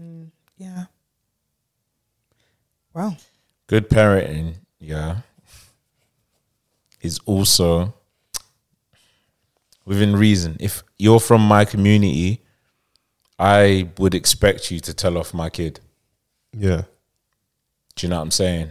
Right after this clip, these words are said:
Speaker 2: Especially, like, when they're clearly doing something wrong. You have to correct them.
Speaker 3: No, it's true.
Speaker 2: I never wanted to be G-checked by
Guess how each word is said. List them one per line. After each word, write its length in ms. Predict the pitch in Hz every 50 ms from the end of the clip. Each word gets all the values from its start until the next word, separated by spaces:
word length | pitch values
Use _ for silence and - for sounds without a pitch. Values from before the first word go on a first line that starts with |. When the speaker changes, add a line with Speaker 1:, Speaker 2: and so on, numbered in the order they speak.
| 82 - -
Speaker 2:
Especially, 600 | 92 - - - 101 98 95 - 98 95 92 85
like, 320 | 85 82 80 - - -
when 400 | 90 85 85 82 80 80 78 76 -
they're 140 | 80 78
clearly 440 | - - - - 92 90 87 82 85
doing 280 | 78 - 87 85 82 80
something 360 | - - 92 65 67 80 80
wrong. 280 | 82 82 78 76 78 _ _ _ _ _ _ _ _ _
You 100 | 80 85
have 140 | 95 95 -
to 100 | - 92
correct 360 | - - 92 95 107 - -
them. 220 | - 90 80 73 - _ _ _ _ _ _ _ _ _ _ _ _ _ _ _ _ _ _ _ _ _ _ _ _ _ _ _ _ _ _ _ _
Speaker 3:
No, 160 | 127 151 156
it's 100 | 151 147
true. 220 | - - 202 156 - _ _ _ _ _ _ _ _ _ _ -
Speaker 2:
I 80 | 87 92
never 220 | 107 117 117 113
wanted 300 | 113 113 113 107 101 92 -
to 100 | - 95
be 160 | 82 92 90
G-checked 680 | 78 - - 98 90 - - - 90 - - - 87 78
by 500 | 90 87 85 85 85 82 82 80 80